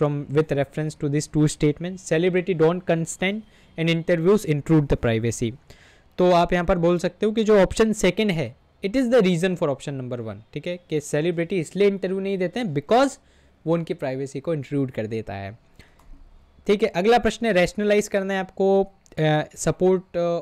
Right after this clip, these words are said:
of this given opinion। To say that an interview is the, in its highest form is the source of truth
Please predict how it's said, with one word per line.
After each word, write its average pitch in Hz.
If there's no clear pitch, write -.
of 151
this 170
given 160
opinion। 165
To 277
say 233
that 214
an 214
interview 196
is -
the, 196
in 185
its 208
highest 220
form 180
is 165
the 180
source 156
of 160
truth -